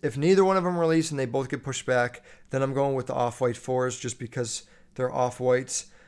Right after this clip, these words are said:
Um, but also, last thing, last thought is with Off-Whites being,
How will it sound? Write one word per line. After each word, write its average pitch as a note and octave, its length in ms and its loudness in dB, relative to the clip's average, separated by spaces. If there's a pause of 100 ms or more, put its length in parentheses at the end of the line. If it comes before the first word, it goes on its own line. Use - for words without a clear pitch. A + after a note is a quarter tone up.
(200)
Um, A2 560 0 (960)
but A3+ 200 6
also, A3+ 380 4
last G#3 400 4
thing, D3+ 260 2
last F3 380 0
thought B2+ 400 2 (320)
is D#3+ 460 4 (220)
with G3+ 400 6 (100)
Off-Whites G3 640 2
being, E3+ 720 0